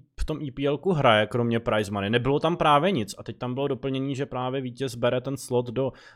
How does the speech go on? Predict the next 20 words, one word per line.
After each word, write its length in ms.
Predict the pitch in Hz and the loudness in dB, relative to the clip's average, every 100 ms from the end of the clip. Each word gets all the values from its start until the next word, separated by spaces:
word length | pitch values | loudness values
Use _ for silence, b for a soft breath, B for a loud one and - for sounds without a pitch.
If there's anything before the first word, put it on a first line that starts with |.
| B | B
Blast 340 | 113 110 117 | -2 -2 -2
Premier 300 | - 127 131 | -4 -4 -2
World 340 | 131 127 139 - | -2 -2 -2 -4
Final, 360 | - 110 98 | -2 0 -2
který 240 | 104 104 98 | -6 -8 -6
bude 200 | 104 107 | -6 -6
v 40 | |
prosinci, 520 | - 107 - 104 - | -4 -6 -6 -10 -8
takže 280 | 95 98 104 | -10 -6 -6
Face 360 | 98 101 104 - - | -8 -10 -10 -14 -8
rovnou 400 | 107 107 117 135 | -4 -2 -2 -4
postupují, 520 | 120 - 117 123 127 | -6 -12 -10 -6 -4
mají 140 | 123 117 | -4 -6
tam 160 | 120 | -6
přímý 340 | 120 123 120 110 | -8 -8 -6 -6
slot 220 | 107 110 | -6 -6
do 60 | |
téhle 320 | 101 113 110 110 | -6 -8 -4 -2
velké 260 | 107 - - | -4 -6 -10
soutěže. 520 | 110 95 98 98 | -8 -6 -6 -6